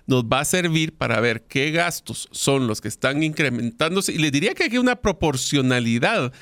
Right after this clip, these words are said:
entre lo que debería ser los gastos con las ventas. Uno de los errores que a veces nos gusta tener cuando somos muy quisquillosos y queremos poner muchos controles es que hago una infraestructura muy grande de control, como lo que es una contabilidad,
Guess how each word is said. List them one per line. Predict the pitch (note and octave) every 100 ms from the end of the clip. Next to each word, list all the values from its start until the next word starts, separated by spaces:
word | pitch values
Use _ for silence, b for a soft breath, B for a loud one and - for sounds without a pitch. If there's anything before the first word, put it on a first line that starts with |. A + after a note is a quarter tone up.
| B B -
entre | C#3 C3 B2+
lo | B2
que | A#2 A#2+
debería | A#2+ C#3+ E3
ser | F3
los | E3+ C3
gastos | D#3+ F#3 - G3+
con | - B2
las | A#2 A#2+
ventas. | F3+ D3+ - -
Uno | D3+ F#3+
de |
los | F3+ C3+
errores | B2+ E3+ F3+
que | C3+
a |
veces | C#3 D#3+ -
nos | C#3
gusta | A#2 C#3+ -
tener | D#3+ C3+ C#3+ -
cuando | C3 A2+
somos | C#3+ D3+ E3
muy | D#3 D#3
quisquillosos | D#3 - - A#2+ D3 D#3+ C#3+
y | A#2
queremos | A#2 C3 D#3
poner | B2+ C3
muchos | C#3 F#3+ A3+ F3+
controles | - B2+ B2 A3+ B3 A#3 B B B
es | C3+
que | -
hago | D3
una | D#3 D#3+
infraestructura | D#3 - C#3+ - D3 B2+ - F#3 F#3+ F3
muy | E3 E3
grande | D3 E3+ F3+ F#3 F3+ B B _
de | C#3+
control, | C#3+ A#2+ B2 D#3 F3
como | E3 C3+ B2
lo | A#2
que | C3+
es | C3
una | D3
contabilidad, | C#3 B2+ A2 A2 A2+ B2+ F#3 F3